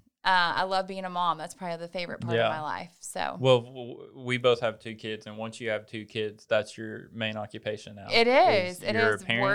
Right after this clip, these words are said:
Speaker 1: working.
Speaker 2: and then
Speaker 1: Yes, working, parent, baseball, soccer. Um, so they've gotten into all the sports. So, so my life consists of soccer and baseball practices pretty much and work. That's about it.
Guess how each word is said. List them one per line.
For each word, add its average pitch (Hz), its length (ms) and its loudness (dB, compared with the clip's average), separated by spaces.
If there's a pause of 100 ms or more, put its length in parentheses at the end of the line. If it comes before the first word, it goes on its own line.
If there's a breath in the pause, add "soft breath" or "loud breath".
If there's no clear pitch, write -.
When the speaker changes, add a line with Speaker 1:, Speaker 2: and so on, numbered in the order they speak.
(120)
Speaker 1:
working. 247 460 -6
Speaker 2:
and 202 240 -10
then - 40 -16
Speaker 1:
Yes, 190 460 0
working, 262 800 -2
parent, 226 760 -2 (320 loud breath)
baseball, 214 600 4
soccer. 202 840 0
Um, 165 360 -6
so 190 160 -8
they've 185 180 -6
gotten 185 320 0
into 185 240 -10
all 175 160 0
the 175 80 -12
sports. - 580 -4
So, 160 500 -6 (300 soft breath)
so - 160 -6
my 180 180 2
life 175 300 -4
consists 175 600 -8
of 160 140 -8
soccer 175 340 -2
and 160 160 -8
baseball 160 380 -4
practices 160 840 -8
pretty 160 200 -12
much 160 280 -8
and 160 140 -16
work. 151 420 -6
That's 175 180 -16
about 165 200 -2
it. - 240 -6